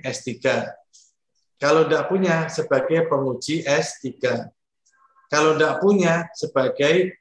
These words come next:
reviewer jurnal internasional indeks Scopus minimal dua dan sudah terbit. Ibu tinggal pilih, Ibu Bapak sekalian, pilih yang mana. Kalau tidak ada yang dipilih, itu yang repot. Nah,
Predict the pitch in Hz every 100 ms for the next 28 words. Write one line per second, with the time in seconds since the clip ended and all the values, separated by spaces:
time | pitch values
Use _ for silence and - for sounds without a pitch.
0 | - 151 151 151 139 131 165 185 190 -
1 | 135 135 139 135 135 135 131 127 147 147
2 | 131 131 - 120 120 175 180 143 135 135
3 | 156 156 131 135 151 170 - _ 127 127
4 | - 127 - 117 - 117 107 _ _ _
5 | _ - 147 214 190 165 160 196 202 185
6 | 180 - 151 143 139 139 139 135 - 160
7 | 156 139 156 160 160 160 185 170 151 -
8 | _ _ _ 160 185 180 175 180 180 170
9 | 180 196 214 190 160 180 175 165 170 131
10 | 123 123 _ _ _ _ _ _ _ _
11 | 120 127 120 104 -